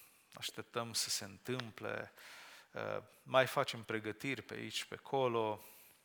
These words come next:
nu? Uh, nu uitați, cel mai important eveniment pe care îl așteptăm este revenirea Domnului nostru. Ehm, nici nimic din ceea ce se întâmplă în existența noastră nu cred că,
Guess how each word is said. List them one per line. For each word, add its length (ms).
nu? 300
Uh, 320
nu 160
uitați, 760
cel 300
mai 160
important 480
eveniment 460
pe 100
care 200
îl 80
așteptăm 640
este 600
revenirea 460
Domnului 360
nostru. 440
Ehm, 440
nici 340
nimic 800
din 180
ceea 200
ce 220
se 160
întâmplă 400
în 80
existența 540
noastră 340
nu 120
cred 220
că, 260